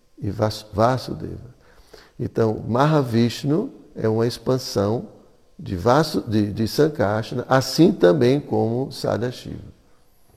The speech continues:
Os dois são expansões de Sankarsana, tá? Eu disse que eles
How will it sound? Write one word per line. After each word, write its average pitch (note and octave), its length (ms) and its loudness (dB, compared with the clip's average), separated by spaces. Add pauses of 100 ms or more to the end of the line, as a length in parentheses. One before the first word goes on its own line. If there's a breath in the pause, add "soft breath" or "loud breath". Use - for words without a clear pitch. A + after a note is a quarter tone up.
(800)
Os A2+ 180 -4
dois A#2 320 4
são A#2+ 200 0
expansões A#2+ 1000 -4 (580 soft breath)
de G#2 600 -2
Sankarsana, - 880 -10 (1120)
tá? A2 260 -8 (340 loud breath)
Eu A2 120 2
disse C3+ 340 2
que B2+ 140 -2
eles C3+ 580 4